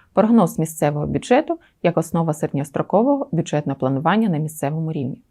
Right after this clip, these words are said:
Нагадаю, що раніше ми вивчили питання середньострокового бюджетного планування, особливості його зв'язку із стратегічним і річним бюджетним плануванням, розкрили мету,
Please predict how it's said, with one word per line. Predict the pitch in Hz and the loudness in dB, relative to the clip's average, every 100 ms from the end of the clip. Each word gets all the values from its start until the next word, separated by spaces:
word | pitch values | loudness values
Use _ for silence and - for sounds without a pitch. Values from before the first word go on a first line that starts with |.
| _ - - | _ -20 -4
Нагадаю, | 190 247 349 220 160 - | 2 4 6 6 4 -2
що | - 170 | -2 2
раніше | 170 190 247 226 | 4 4 4 2
ми | 202 | 2
вивчили | 185 220 - 165 | 2 2 2 -2
питання | 160 156 202 294 196 | 0 -2 0 0 -2
середньострокового | 190 147 151 - 175 226 240 160 | -4 -4 -6 -4 0 2 2 0
бюджетного | 143 - 147 139 | -2 -2 -4 -4
планування, | 139 135 143 196 226 185 190 - - - | -4 -4 -2 -2 -2 -2 -8 -20 -12 -2
особливості | 262 285 190 208 226 - 208 | 0 2 4 4 0 0 0
його | 214 202 | 0 0
зв'язку | 202 196 - 202 190 | -2 -4 0 0 0
із | |
стратегічним | 156 160 - 151 185 190 190 180 | -4 -4 -2 0 0 -2 -4 -4
і | - | -2
річним | 151 143 - 175 | -2 -2 0 0
бюджетним | 208 226 202 196 | 0 0 -2 -2
плануванням, | 190 180 180 170 170 170 - - - - | -2 0 0 -2 -2 -4 -10 -20 -18 2
розкрили | 202 220 269 262 175 | 2 4 6 8 8
мету, | 175 156 175 233 | 4 2 2 2